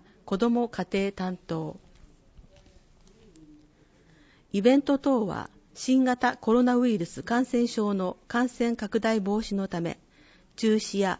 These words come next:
延期となる場合があります。詳しくは、問い合わせ先へご確認ください。学習メニュー、離乳食講習会、スタートコース。問い合わせ、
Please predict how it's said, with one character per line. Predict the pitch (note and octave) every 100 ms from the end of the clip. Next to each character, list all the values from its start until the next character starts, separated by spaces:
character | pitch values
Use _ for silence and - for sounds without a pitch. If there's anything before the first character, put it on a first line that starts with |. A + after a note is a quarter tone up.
| -
延 | A3+ B3+
期 | -
と | B3+
な | B3+
る | G#3+
場 | E3 E3+
合 | F3
が | E3+
あ | E3
り | D#3
ま | D#3 F3
す。 | - - _ _ - _ _ _ _
詳 | - A3+ B3+
し | -
く | -
は、 | D#3+ - - - _
問 | - A#3+
い | A#3
合 | A3+
わ | A3+
せ | - A3
先 | G3+ F#3 F#3
へ | F3+ - -
ご | F#3
確 | G#3 G#3
認 | G3 F#3+ F3+
く | E3+
だ | F3
さ | - E3+
い。 | - - - F3 - _ G#3+ G#3+ G3+ _ _ _ _ - - _ -
学 | F#3+ F#3
習 | - C4 B3
メ | A#3 A3
ニ | E3
ュ | C#3
ー、 | - F#3 - - _ _ - -
離 | F#3+
乳 | G#3 C4 C4+
食 | F#3 -
講 | - A3 A3
習 | - G#3
会、 | - C#3+ C#3 - -
ス | -
タ | A#3+ A#3
ー |
ト | A#3 A3
コ | G#3+
ー | E3
ス。 | - - - _ - _ _ _ _ _ _ _ _ _
問 | G#3+ G3+
い | F#3+
合 |
わ | F#3+ G3+
せ、 | -